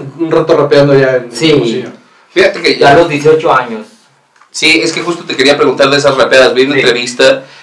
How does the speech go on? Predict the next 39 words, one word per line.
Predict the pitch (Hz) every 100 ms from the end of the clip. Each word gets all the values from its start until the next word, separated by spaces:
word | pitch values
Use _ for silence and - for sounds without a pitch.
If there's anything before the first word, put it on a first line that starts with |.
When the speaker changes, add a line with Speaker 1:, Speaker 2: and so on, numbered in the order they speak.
| _
Speaker 3:
en | 113 113
la | 113 113
que | 117 110 110
hablas | 120 131
de | 131
un | 120 117 123 120
evento | 117 117 165 -
que | 117
tuvieron | 113 113 120
cerca | 123 123
de | 120
la | 107
Catedral | - - 101 107 110 117
de |
Hermosillo, | 117 101 - 113 113 117
que | -
cobraron | 107 110 113
veinte | 113 110 110
pesos | 110 110 117 123 - _ _ - -
para | 98 147
Speaker 2:
Sí, | 160
Speaker 3:
hacer | 147
un | 113 - - - - - _ - 123
Speaker 2:
en |
un | 127 135 139 139 139
pequeño | 120 123 123
lugar, | 113 107 95 110
un | 113
ba-, | 101 98
un | -
barecito. | 120 110 - 110 104 101 - - - _ - 131
Speaker 1:
Ok. | - 127
Speaker 2:
Y | 139
ahí | 123 120
fue | 139
la, | 135 131 127 -
la | 123 117
primera | 117 117 110 117 123 127 - - - _
presentación | - 123 117 110 - - 117 240